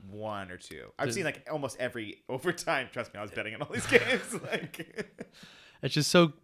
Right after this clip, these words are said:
Speaker 2: painfully clear that, like, these assholes just wanna come up with some fucking reason why the Patriots shouldn't win anymore. But it's like, dude, you wanna change rules? Change 'em. The Patriots just win. They don't fucking bitch about this stuff. That's why, that's why it's so much more fun to root for
Speaker 1: Yes.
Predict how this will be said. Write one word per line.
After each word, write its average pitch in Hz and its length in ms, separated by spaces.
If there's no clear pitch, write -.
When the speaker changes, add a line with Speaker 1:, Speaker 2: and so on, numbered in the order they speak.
Speaker 2:
painfully 156 540
clear 107 320
that, 92 180
like, 92 240
these 92 200
assholes 101 540
just - 300
wanna 98 260
come 113 160
up 107 140
with 87 100
some 113 460
fucking 113 320
reason 95 420
why 90 500
the 101 80
Patriots 95 400
shouldn't 101 320
win 92 160
anymore. 87 400
But 104 120
it's - 100
like, 139 180
dude, 143 180
you 101 100
wanna 123 120
change 139 240
rules? 139 220
Change 127 260
'em. 67 140
The 71 80
Patriots 135 380
just 123 160
win. 92 240
They 78 60
don't 104 120
fucking 117 360
bitch 107 180
about 76 180
this 87 160
stuff. 78 340
That's 120 220
why, 160 240
that's 156 240
why 113 300
it's 92 140
so 107 120
much 90 180
more 87 160
fun 80 240
to 76 60
root 78 180
for - 80
Speaker 1:
Yes. 78 360